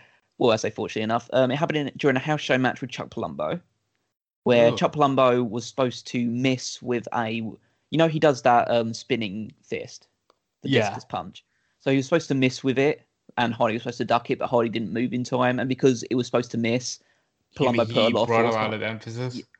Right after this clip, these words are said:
Speaker 1: yeah, he put a lot of force into it, so,
Speaker 2: Oh.
Speaker 1: yeah.
Speaker 2: <laughs>
Speaker 1: So,
Speaker 2: Oof.
Speaker 1: I, I don't know, like, obviously whose fault it was in that night, but essentially it was just, like, a bit of bad circumstance.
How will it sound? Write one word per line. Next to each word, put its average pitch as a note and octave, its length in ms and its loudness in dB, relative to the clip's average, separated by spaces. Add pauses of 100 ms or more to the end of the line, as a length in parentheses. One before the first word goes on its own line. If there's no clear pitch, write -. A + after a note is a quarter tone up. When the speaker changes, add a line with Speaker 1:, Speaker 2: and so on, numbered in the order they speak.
Speaker 1:
yeah, A#2+ 140 -2
he G#2+ 60 -4
put G#2+ 160 -4
a - 20 -4
lot F#2 120 -4
of - 60 -10
force A2 240 -6
into B2+ 100 2
it, C3 240 6
so, C3 120 6
Speaker 2:
Oh. D2+ 240 -4 (120)
Speaker 1:
yeah. C2+ 220 -8 (500)
Speaker 2:
<laughs> - 320 -8 (500)
Speaker 1:
So, A#2 260 2
Speaker 2:
Oof. A#2+ 440 4
Speaker 1:
I, - 60 -4 (440)
I - 40 2
don't F3 140 4
know, C3+ 340 4
like, B2 220 2
obviously A#2 240 -2
whose A2 240 -4
fault A#2 240 0
it - 20 0
was A2+ 220 -2
in A2+ 80 -2
that G#2 180 0
night, A2+ 220 -4
but A2 160 2
essentially G#2 400 -6
it - 20 -6
was F2 60 -8
just, - 240 -12
like, G2+ 320 0
a - 180 -6
bit - 140 0
of G#2 80 -4
bad A2 320 2
circumstance. B2 800 -2